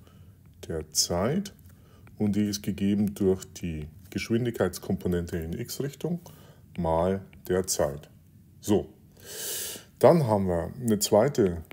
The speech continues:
Bewegung in Abhängigkeit von der Zeit, also eine Ortsänderung, und zwar die Ortsänderung in Y-Richtung. Das ist die Y-Komponente des Ganzen. Und da wissen wir, das geht in negative,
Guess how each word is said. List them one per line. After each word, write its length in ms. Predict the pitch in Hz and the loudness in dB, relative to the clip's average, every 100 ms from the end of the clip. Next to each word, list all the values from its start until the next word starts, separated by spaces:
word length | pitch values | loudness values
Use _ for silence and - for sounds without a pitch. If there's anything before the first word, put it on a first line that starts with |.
| - - - | -20 -20 -4
Bewegung 600 | 98 95 95 127 139 135 | 0 0 0 0 -2 -4
in 160 | 110 107 | -2 -2
Abhängigkeit 560 | 104 135 117 - 107 110 | -2 -2 -4 0 0 0
von 140 | 117 | -2
der 140 | 113 | -2
Zeit, 300 | - 107 107 | -2 -2 -2
also 160 | 98 87 | -2 0
eine 140 | 95 | 0
Ortsänderung, 720 | 104 107 - 113 120 127 135 | 2 -2 0 -2 0 0 0
und 100 | 107 | -2
zwar 160 | 101 104 | 0 0
die 100 | 95 | 0
Ortsänderung 640 | 98 107 - 107 98 95 | 0 0 0 -2 0 0
in 160 | 90 90 | -2 -2
Y-Richtung. 800 | 143 - 110 90 87 - 127 73 - - - _ | -4 0 0 0 -4 -6 -6 -6 -10 -20 -20 _
Das 180 | - 90 | -12 -8
ist 180 | 92 - | -8 -8
die 40 | |
Y-Komponente 1120 | 98 143 - 95 85 - 180 175 170 190 139 139 - - - - - - | -6 -8 -6 -6 -6 -10 -10 -8 -8 -6 -8 -8 -18 -20 -20 -20 -10 -8
des 140 | 101 | -4
Ganzen. 460 | - 104 - 143 131 - - - - | -2 -2 -2 -8 -10 -14 -20 -20 -2
Und 160 | 117 | 4
da 140 | 110 104 | 6 6
wissen 260 | 120 - | 4 2
wir, 80 | 113 | 2
das 160 | 92 - | 0 0
geht 180 | 110 101 | 0 2
in 160 | 95 | 2
negative, 760 | 95 117 139 139 151 147 156 | 2 2 0 -2 -6 -4 -6